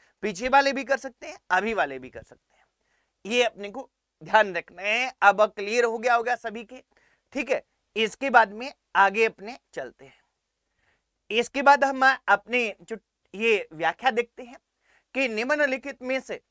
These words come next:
महाराणा प्रताप के दरबारी विद्वान कौन थे? चक्रपाणि मिश्र था, जीवधर था,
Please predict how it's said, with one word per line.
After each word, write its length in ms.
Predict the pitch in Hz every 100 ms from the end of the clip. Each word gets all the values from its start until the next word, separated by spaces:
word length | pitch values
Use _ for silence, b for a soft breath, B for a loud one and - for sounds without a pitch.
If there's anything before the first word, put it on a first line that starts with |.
| _ _ _ _ _ _ _ _
महाराणा 600 | 170 175 180 214 254 285 294
प्रताप 480 | 254 226 - 233 220
के 260 | - 240 214
दरबारी 560 | 190 196 214 233 185 _ _ _ 170
विद्वान 400 | 202 214 240 196
कौन 200 | 175 135
थे? 180 | - _ _ _ _ _ _ _ _ _ _ _ _
चक्रपाणि 680 | 233 220 - 277 - 247 262
मिश्र 320 | 240 240 277
था, 240 | 254 277 - _ _ _ _ _ _ _ _ _ _ _ _ _ _ _ _ 131
जीवधर 480 | - 233 277 269 269
था, 300 | 247 254 262